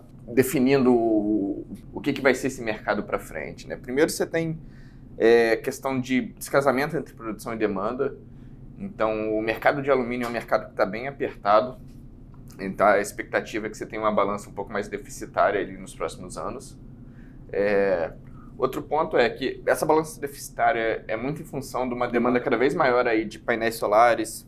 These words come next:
veículos elétricos. E um terceiro ponto é inflação de custos, principalmente por fatores E S G, que a gente vai entrar no, com detalhe um pouco mais na frente, né?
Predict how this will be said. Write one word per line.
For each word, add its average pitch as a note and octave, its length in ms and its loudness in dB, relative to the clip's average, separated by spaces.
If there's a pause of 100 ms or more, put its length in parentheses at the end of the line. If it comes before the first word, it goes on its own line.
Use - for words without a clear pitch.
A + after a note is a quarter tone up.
(120)
veículos A2 480 -2
elétricos. A2 880 -2 (800)
E C#3 400 0 (320)
um C#3+ 100 4
terceiro D#3+ 360 6
ponto D3+ 600 2
é C3 1120 4 (340)
inflação C#3 420 2
de D3+ 120 -6
custos, - 800 -4 (200)
principalmente D3+ 680 2
por - 160 -18
fatores B2+ 480 2
E C3+ 60 2
S B2 240 -4
G, A#2 160 -2
que B2+ 80 -10
a B2 40 -6
gente B2 160 -10
vai B2 120 2
entrar A#2 260 2
no, G2+ 480 0 (140)
com B2+ 80 -8
detalhe A#2 320 4
um - 20 -8
pouco A#2+ 180 -2
mais A#2+ 140 4
na B2+ 100 6
frente, F#2 460 -6
né? G2+ 180 0